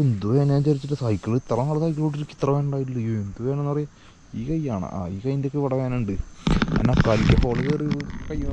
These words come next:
പിടിച്ച് പൊളിച്ച് കയറിയിട്ടേ, ഓ ഇതിലൊക്കെ എന്ത് വേദന, ഒരുമാതിരി ജാതി വേദന. നമ്മൾ ആദ്യത്തെ ഒരു രണ്ട് മൂന്ന് ദിവസം ജിമ്മിൽ പോയി കഴിഞ്ഞാൽ വേദന ഉണ്ടാവില്ല, അതേപോലെ ഈ ഓടി എന്ത് വേദന എന്ന് പറയാ, ആകെ എനിക്ക് കിടന്നിട്ട്. സാധനങ്ങൾ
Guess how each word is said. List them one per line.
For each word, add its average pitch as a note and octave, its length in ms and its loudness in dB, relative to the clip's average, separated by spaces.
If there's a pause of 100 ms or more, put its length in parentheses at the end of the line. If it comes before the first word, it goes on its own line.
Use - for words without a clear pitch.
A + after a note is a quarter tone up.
(140)
പിടിച്ച് D3 280 -4
പൊളിച്ച് D#3 260 -4
കയറിയിട്ടേ, C#3 360 -6 (800)
ഓ F2+ 40 -8 (160)
ഇതിലൊക്കെ F2+ 400 -10
എന്ത് B2+ 140 -4 (100)
വേദന, D#3 420 4 (1040)
ഒരുമാതിരി B2+ 580 0
ജാതി D#3 560 -2
വേദന. E3+ 220 0 (960)
നമ്മൾ A#2+ 180 0 (260)
ആദ്യത്തെ D3 360 2
ഒരു D#3+ 100 6 (220)
രണ്ട് E3 180 2
മൂന്ന് D3 100 2
ദിവസം D3 180 2
ജിമ്മിൽ D#3+ 320 4
പോയി C#3+ 120 6
കഴിഞ്ഞാൽ D3+ 140 6
വേദന D3+ 120 2
ഉണ്ടാവില്ല, C3 300 4
അതേപോലെ G2+ 320 0 (100)
ഈ - 20 0 (140)
ഓടി C#3+ 160 2 (220)
എന്ത് B2+ 260 0
വേദന E3 200 0
എന്ന് E3 100 -2
പറയാ, E3+ 220 -2 (140)
ആകെ D3 300 0
എനിക്ക് E3 200 2
കിടന്നിട്ട്. D#3 360 2 (1900)
സാധനങ്ങൾ G#2 380 -2